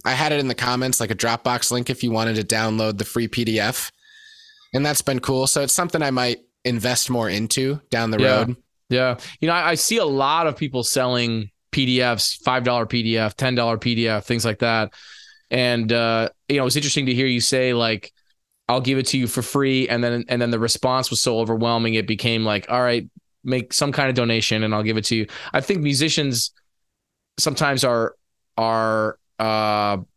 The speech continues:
Speaker 2: hmm, he-, like, hesitant to charge money for things.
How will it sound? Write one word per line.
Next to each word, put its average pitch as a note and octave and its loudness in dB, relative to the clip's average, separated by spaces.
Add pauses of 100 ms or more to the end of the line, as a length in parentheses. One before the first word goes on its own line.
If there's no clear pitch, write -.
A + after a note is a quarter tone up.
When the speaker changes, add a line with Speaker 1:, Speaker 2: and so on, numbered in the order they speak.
(280)
Speaker 2:
hmm, F2+ -8 (580)
he-, - -4
like, C3 -4 (360)
hesitant C#3+ 0
to C3+ 0
charge C3+ 0
money B2+ 0
for D3 -4
things. E3+ 0